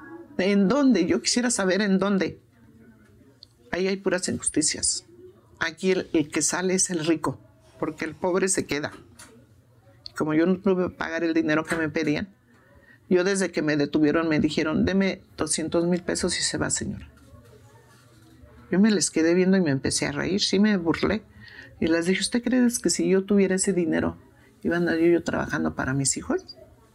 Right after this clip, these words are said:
"No, señores". Y todavía me volteé con los patrulleros y les dije, "¿Y a quién van a presentar?". "No", dice, "ya tenemos el pagador".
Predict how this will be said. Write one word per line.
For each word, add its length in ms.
"No, 160
señores". 760
Y 140
todavía 320
me 100
volteé 320
con 160
los 200
patrulleros 600
y 40
les 200
dije, 260
"¿Y 140
a 80
quién 200
van 140
a 80
presentar?". 560
"No", 260
dice, 280
"ya 160
tenemos 420
el 80
pagador". 500